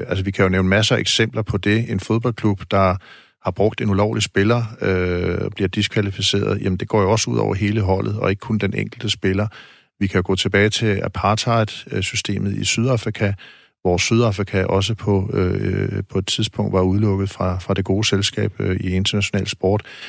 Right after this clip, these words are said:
Det gik jo også ud over, øh, sydafrikanske atleter, der ikke nødvendigvis var tilhængere af, af apartheid-systemet alle sammen. Og sådan kan man, øh, nævne en, en lang række eksempler. Så, så jeg, jeg ser ikke noget, øh,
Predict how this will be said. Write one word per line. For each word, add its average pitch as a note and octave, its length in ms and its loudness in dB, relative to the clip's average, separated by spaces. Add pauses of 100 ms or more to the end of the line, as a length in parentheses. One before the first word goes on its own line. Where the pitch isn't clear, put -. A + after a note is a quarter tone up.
(160)
Det G#2 100 -4
gik A2 180 2
jo G2 120 4
også G#2 240 4
ud A2 120 4
over, F#2+ 500 2
øh, F#2 180 2
sydafrikanske G2 760 0
atleter, F#2+ 280 0
der G2 120 0
ikke F#2 120 -2
nødvendigvis G2 460 0
var G#2+ 60 0
tilhængere G2 520 0
af, F#2 380 -2
af - 220 -8
apartheid-systemet G2 880 -2
alle F#2+ 180 0
sammen. F#2+ 320 -2 (520)
Og G2+ 100 0
sådan G#2 140 2
kan A2 140 0
man, G2+ 300 2
øh, G2 140 0
nævne G2 400 2
en, G2+ 240 0
en G2 160 -2
lang G2+ 280 0
række G2 280 -2
eksempler. G2 440 -4
Så, F#2 300 -2
så - 160 -2
jeg, G2+ 260 2
jeg G2 120 0
ser B2+ 260 4
ikke A#2+ 160 2
noget, A#2+ 400 4
øh, F#2+ 240 0